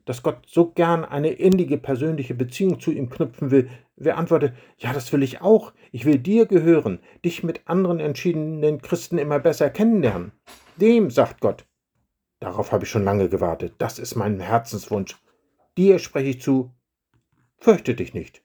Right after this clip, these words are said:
ich bin mit dir, weiche nicht, denn ich bin dein Gott." Oh, was kann das heute für ein wunderbarer Tag werden?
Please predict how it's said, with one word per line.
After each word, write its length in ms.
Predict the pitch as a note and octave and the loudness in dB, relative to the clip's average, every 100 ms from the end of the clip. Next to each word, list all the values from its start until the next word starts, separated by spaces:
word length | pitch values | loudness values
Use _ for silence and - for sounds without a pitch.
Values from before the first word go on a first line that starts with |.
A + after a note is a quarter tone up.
| _ _ _ - | _ _ _ 2
ich 320 | G3 - _ | 2 0 _
bin 200 | E3+ E3 | 0 2
mit 200 | D3+ - | -2 -2
dir, 180 | E2+ - _ _ _ _ _ | -8 -8 _ _ _ _ _
weiche 420 | D3 F3 F3 - | 4 6 4 0
nicht, 260 | F#2 E2+ - | -4 -6 -6
denn 140 | A#2 | -4
ich 180 | B2 - | -4 -8
bin 140 | D#3 | -10
dein 220 | D#3 D3 C#3 | -8 -8 -2
Gott." 280 | D3 - _ _ _ _ _ _ _ _ _ _ _ - - - - - - | -2 -2 _ _ _ _ _ _ _ _ _ _ _ -20 -20 -20 -20 -20 0
Oh, 200 | - E3+ | 4 4
was 140 | - | 0
kann 240 | - D3+ - | -6 -6 -6
das 440 | E3 - - - | -8 -8 -14 -6
heute 340 | D3 D3 D3+ C#3 | 2 2 4 -4
für 280 | B2 D3 - | -2 -8 -4
ein 220 | A#2 A2+ | -4 0
wunderbarer 540 | B2 C3 B2 A#2 G#2 | 0 0 0 -2 -4
Tag 260 | - - - | -8 -14 -14
werden? 260 | - F#2+ | -16 -16